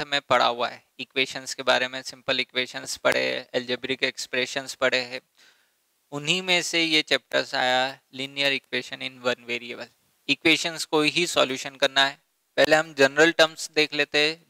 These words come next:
बेसिक देख लेते हैं किस टाइप से होता है। हमने तीन चीजें बेसिक पढ़ी है। क्या है? कांस्टेंट मैंने पहले लिखा हुआ है, कांस्टेंट, उसके बाद ऑपरेशन लिखा है, फिर वेरिएबल लिखा है। कांस्टेंट क्या है?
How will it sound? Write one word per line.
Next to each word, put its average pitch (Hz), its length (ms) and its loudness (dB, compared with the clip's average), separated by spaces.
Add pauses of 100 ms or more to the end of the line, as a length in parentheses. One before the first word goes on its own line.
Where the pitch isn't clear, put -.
बेसिक 131 400 0
देख 147 200 2
लेते 143 200 0
हैं 151 80 2
किस 139 180 -2
टाइप 135 160 2
से - 160 -8
होता 131 220 -6
है। 123 100 -8 (840)
हमने 196 600 2 (420)
तीन 208 200 -2
चीजें 180 340 2
बेसिक 143 380 2
पढ़ी 127 220 -4
है। 123 40 -8
क्या 147 220 4
है? 165 280 0
कांस्टेंट 170 640 0
मैंने 165 180 -2
पहले 165 260 0
लिखा 165 240 -8
हुआ 160 200 -8
है, 165 80 -20 (180)
कांस्टेंट, 143 460 -2 (800)
उसके 151 240 2
बाद 160 180 8
ऑपरेशन 151 440 2
लिखा 156 280 -2
है, 156 100 4
फिर 202 280 4
वेरिएबल 139 480 6
लिखा 117 260 -12
है। - 120 -20 (160)
कांस्टेंट 208 480 4
क्या 208 120 4
है? 208 200 -2